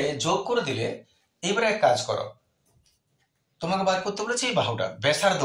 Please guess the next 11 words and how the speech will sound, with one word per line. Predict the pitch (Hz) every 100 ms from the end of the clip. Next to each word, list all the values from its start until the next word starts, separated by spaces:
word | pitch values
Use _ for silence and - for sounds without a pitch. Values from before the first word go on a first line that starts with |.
| 113
বলেছে। | 101 120
তাহলে | 131 123
ব্যাসার্ধ | 117 190 202 226 220
পাঁচ, | 190 - -
তার | 156
মানে | 165 170
তুমি | 175 165
বুঝতে | 175 208
পারছো | 170 - 175 226 - _ 131
ইহাও | 113 139 165 165
পাঁচ | 175